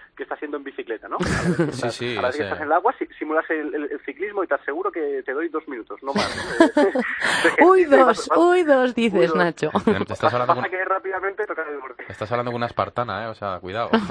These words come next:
Speaker 3: <laughs> Mucho me parece dos.
Speaker 2: Eh,
Speaker 1: Por eso he dado dos, ¿eh? Por eso he dado dos. <laughs>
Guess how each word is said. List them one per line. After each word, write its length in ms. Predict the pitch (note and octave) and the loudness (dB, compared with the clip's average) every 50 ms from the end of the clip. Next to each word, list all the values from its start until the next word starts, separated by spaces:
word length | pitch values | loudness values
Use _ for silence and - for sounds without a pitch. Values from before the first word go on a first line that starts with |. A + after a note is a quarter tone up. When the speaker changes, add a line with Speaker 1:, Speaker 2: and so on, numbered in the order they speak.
| A3 G#3 - | -2 -2 -2
Speaker 3:
<laughs> 360 | - A#2 G#2+ - - - - | -6 -6 -6 -6 -6 -2 0
Mucho 240 | G3+ G#3 G3 G3+ F3+ | 0 2 2 2 2
me 80 | F3 E3+ | 2 2
parece 340 | E3 E3+ D#3+ D3 B2+ C#3+ C3+ | 2 0 0 0 -2 -2 -2
dos. 220 | C3+ C#3 D3 - A#3 | 0 -2 0 0 0
Speaker 2:
Eh, 40 | G#3 F3+ - G#3 F3+ | 0 0 0 0 2
Speaker 1:
Por 100 | A#2 A#2 C#3+ | 2 2 2
eso 140 | - - | 2 2
he 60 | F3 E3+ | 2 2
dado 220 | E3 D3+ D3 D3 | 2 0 0 0
dos, 180 | D3+ C#3+ C#3+ E3 | -2 -2 -2 -2
¿eh? 80 | F#3+ | -4
Por 160 | - - - | -4 -6 -10
eso 100 | D3+ D3 | -10 -8
he 40 | D#3 | -8
dado 160 | C#3+ C3+ B2+ | -8 -8 -10
dos. 100 | B2 B2+ - - | -12 -14 -14 -14
<laughs> 520 | - - F3+ F#3 F#3 G3+ F#3+ - G3+ - | -14 -12 -10 -10 -10 -10 -10 -10 -12 -12